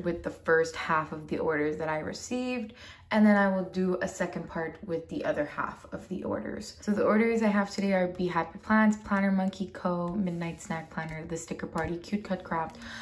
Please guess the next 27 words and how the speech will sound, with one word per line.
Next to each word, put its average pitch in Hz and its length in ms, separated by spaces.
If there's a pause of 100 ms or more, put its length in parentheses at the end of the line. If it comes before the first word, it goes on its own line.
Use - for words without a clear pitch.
(220)
Planner 240 300
Bomb, 220 480
and 196 260
Paper 185 220
Crane. 165 500 (420)
And 180 140
I 175 160
will 170 100
be 180 120
letting 170 280
you 170 80
guys 160 280
know 165 280
all 185 240
of 185 140
the 185 80
details 170 540
when 165 180
I 160 140
got 156 300
each 165 260
order. 156 500 (260)
And 214 120
yeah, 285 260 (100)
let's 190 160
get 214 200
started. 180 440